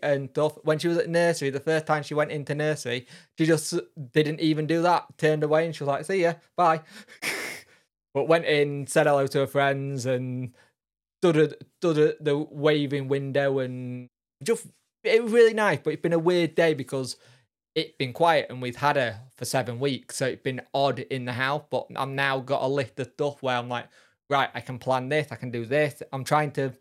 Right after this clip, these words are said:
get the house in a little bit of a better order for when winter comes, so I'm not losing as much heat out my house, uh, because there are bits from previous owners which I want to fix.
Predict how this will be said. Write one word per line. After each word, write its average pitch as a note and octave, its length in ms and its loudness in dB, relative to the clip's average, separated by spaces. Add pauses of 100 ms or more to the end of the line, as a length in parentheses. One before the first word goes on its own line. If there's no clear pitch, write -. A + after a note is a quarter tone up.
(540)
get F3+ 220 4
the - 80 4
house E3+ 340 0
in D3 80 -2
a D3+ 80 0
little E3 320 2
bit D3 180 0
of D3+ 100 -2
a D3 40 0
better D3+ 380 2
order B2+ 560 0
for C3 100 -2
when B2+ 540 -2
winter B2+ 400 -2
comes, A2+ 360 -6
so B2 240 -2
I'm A#2+ 200 -6
not B2+ 120 -6
losing B2 460 -8
as A#2+ 100 -10
much - 360 -8 (300)
heat C3 240 -8 (100)
out A#2+ 180 -4
my A#2 80 -10
house, B2 460 -8 (600)
uh, B2+ 760 -2 (100)
because A#2+ 340 -6
there C3+ 160 0
are C3 200 2
bits - 340 -4
from B2 180 -6
previous B2+ 480 -4
owners B2+ 400 -4
which B2 220 -8
I A#2+ 80 -2
want A#2 300 -8
to A2+ 60 -10
fix. - 440 -6